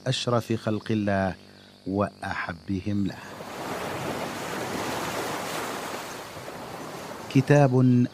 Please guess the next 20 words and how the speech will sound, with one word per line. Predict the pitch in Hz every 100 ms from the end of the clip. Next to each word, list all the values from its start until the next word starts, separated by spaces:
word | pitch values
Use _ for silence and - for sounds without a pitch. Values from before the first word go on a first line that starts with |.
| -
جميل | 101 90 98 117 117 117 117
جدا. | 101 107 - - - - - - - - - - 131
لن | 170
تكون | 170 - 170 151
صلاتك | 131 139 113 117 120 120 - 123 120 120
بعد | 82 71 95
قراءته | - 120 113 101 - 107 117 113
كما | 127 131
كانت، | 123 135 127 90 - - - - - -
فهو | 80 107
يستنبط | 110 107 - 117 107 117
ويشرح | 127 98 76 107 120 110 120
لنا | 117 110
الحكمة | 101 - 123 - 123 - - - -
من | 120 120
بعض | 123 107 107
الأعمال | 113 110 101 123 123 113 104 - - - -
التي | 80 95 113 101
أمرنا | 117 110 104 101 101
بها | 92 101 98 95